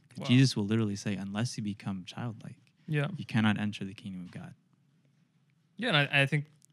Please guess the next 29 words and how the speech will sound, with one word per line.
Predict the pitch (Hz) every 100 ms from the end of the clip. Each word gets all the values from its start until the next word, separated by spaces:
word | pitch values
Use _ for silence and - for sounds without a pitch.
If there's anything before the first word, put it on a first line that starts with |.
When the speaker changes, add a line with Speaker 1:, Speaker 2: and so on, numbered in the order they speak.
| _ _ _ _ _ _ -
Speaker 2:
man, | - - _ _ _ _
yeah, | 156 -
'cause | - 160
h-, | 151
how | 147 151 202
many, | 220 214
how | 156 180
many | 220 202
times | - 185 190 -
do | 180
we | 175 170 151 _ _ _ _ _ _ _ _ _ _ _ _ _ _ _ _ -
subconsciously | - 175 175 214 202 208 214
and | 202
sometimes | 220 208 202
consciously | - - 165 170 156
shut | - 165 151
that | 151 151
out? | 139 143
Like, | 139 - _ - _ -
yes, | 135 - 139
religion, | 135 151 135 123
good. | 151 139 123
Faith, | - 156 143 - -
good. | 151 127
Trust | - 147 -
in | 147
God, | 143 143 135
good. | - 143 131 -
But | 127